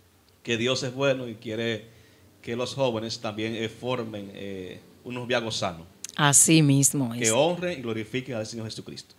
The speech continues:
Speaker 2: Amén, gloria al Señor. Así que recuerde que este es su espacio, tiempo de restauración hoy con una palabra muy poderosa. Gloria al Señor de un noviazgo, ¿cómo era el tema?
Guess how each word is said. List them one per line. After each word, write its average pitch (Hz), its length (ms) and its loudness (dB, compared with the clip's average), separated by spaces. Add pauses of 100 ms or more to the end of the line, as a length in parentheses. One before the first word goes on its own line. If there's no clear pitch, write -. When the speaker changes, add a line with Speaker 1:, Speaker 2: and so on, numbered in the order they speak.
(160)
Speaker 2:
Amén, 175 560 8
gloria 165 280 10
al 160 80 8
Señor. 170 320 8
Así 180 220 8
que 185 140 10
recuerde 202 600 10
que 185 120 4
este 175 480 10 (320)
es 180 160 10
su - 80 10
espacio, 190 520 10
tiempo 233 520 10
de 196 100 10
restauración 185 840 6
hoy 226 220 12
con 185 220 6
una 190 200 6
palabra 180 400 12
muy 185 180 6
poderosa. 196 720 10 (480)
Gloria 180 280 12
al 180 60 8
Señor 190 460 8
de 175 400 10 (400)
un 190 720 8
noviazgo, 185 520 8
¿cómo 190 200 6
era 220 80 8
el 208 80 2
tema? 262 260 6